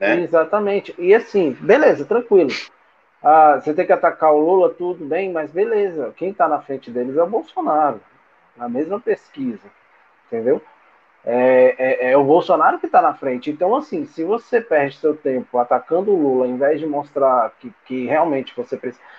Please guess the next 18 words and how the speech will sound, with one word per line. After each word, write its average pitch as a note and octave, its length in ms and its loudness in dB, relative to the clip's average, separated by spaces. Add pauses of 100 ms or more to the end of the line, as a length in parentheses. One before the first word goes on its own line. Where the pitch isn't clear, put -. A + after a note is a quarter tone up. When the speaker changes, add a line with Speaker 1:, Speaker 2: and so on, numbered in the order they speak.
(180)
Speaker 2:
Porque G3 200 2
é, F#3+ 360 2
é - 40 -4
como, A3 220 2
tipo, G#3 360 -6
é D#3+ 80 2
tipo G#3 240 -14
uma, G#3 360 0
uma F3 220 2
corrida. C3 600 -2 (280)
Você, - 220 -8 (560)
tu F3+ 100 -2
tá G#3+ 160 4
na A#3 140 4
terceira A#3 420 6
posição, A3+ 840 0 (560)
aí F3+ 140 -2
tu G3 140 -8